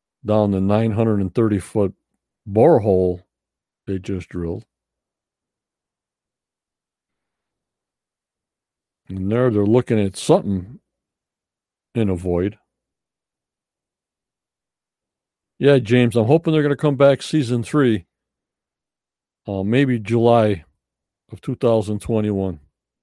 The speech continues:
Hello, Becky Gilmore. Thanks for coming in. We're watching a couple of slides from the last show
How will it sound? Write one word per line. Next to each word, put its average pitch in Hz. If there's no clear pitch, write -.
Hello, 151
Becky 139
Gilmore. 127
Thanks 127
for 117
coming 104
in. 87
We're 104
watching 113
a 101
couple 123
of 110
slides 120
from 101
the 95
last 123
show 110